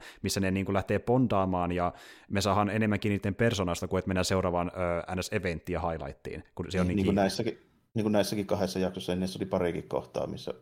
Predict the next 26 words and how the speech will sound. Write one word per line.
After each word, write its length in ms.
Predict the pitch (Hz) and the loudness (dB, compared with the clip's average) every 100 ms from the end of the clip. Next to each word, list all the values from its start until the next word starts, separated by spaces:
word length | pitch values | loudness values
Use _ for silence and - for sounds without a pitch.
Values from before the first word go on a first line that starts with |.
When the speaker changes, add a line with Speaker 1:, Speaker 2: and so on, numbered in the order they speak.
| - | -14
Speaker 2:
missä 200 | - - | -12 -8
saatiin 340 | - - - - | -6 -6 -6 -8
niinku 140 | - | -12
sitä 320 | - - 87 | -14 -6 -4
meininkiä. 520 | 82 82 82 - 71 | -4 -4 -6 -6 -4
Ja 80 | 80 - - - _ _ 101 | -4 -6 -18 -20 _ _ -4
ainakin 140 | 95 | -4
siinä 180 | 104 95 | 0 0
nelosjaksossa 520 | 98 98 92 - 87 | 2 0 0 -6 -2
saatiin 260 | 87 - 90 | -2 0 0
vielä 140 | 92 | 2
aika 160 | 87 95 | 2 0
pitkäkin 460 | 101 95 87 - | -2 -2 -4 -8
pätkä, 320 | - - - - | -10 -10 -8 -10
kun 100 | 80 | -4
tuo 180 | 78 | -4
Katie 280 | 80 78 80 | 0 -2 -2
tulee 240 | - 76 78 | -4 -2 -2
vaan 140 | 80 | -4
sinne, 140 | 78 80 - | -6 -10 -12
tota, 260 | 78 76 | -6 -6
Clintin 360 | 78 80 80 80 | -4 -6 -6 -2
campille 500 | 82 80 76 71 - | 0 0 0 -2 -2
ja 160 | - - - _ | -2 -4 -8 _
sit 180 | - | -10
ne 100 | 82 | -6